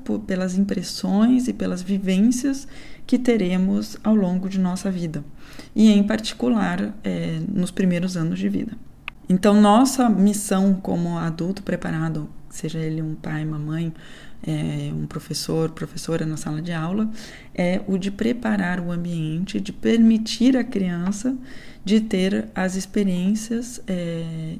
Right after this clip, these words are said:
e, e esse, esse acesso, mo-, liberdade de movimento, o acesso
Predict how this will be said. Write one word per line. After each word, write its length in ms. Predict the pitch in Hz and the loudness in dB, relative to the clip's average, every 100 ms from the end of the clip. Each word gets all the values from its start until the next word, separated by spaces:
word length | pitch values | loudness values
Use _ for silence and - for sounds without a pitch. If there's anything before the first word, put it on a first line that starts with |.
| - | -6
e, 180 | 170 - | -6 -6
e 80 | 170 | -4
esse, 380 | 165 160 - - | -4 -4 -8 -6
esse 220 | 170 - | -6 -4
acesso, 720 | 180 - - 185 214 214 190 - - - - - | -6 -6 -2 0 0 -2 -6 -6 -12 -14 -16 -6
mo-, 200 | 170 185 - | -2 -2 -4
liberdade 560 | 180 202 190 190 185 | -2 0 0 0 -2
de 100 | 180 | -4
movimento, 760 | 175 175 170 175 196 190 175 180 | -6 -6 -6 -2 0 0 -2 -6
o 120 | 170 | -6
acesso 680 | 165 165 - 180 196 202 196 | -4 -6 -4 -2 -2 -2 -6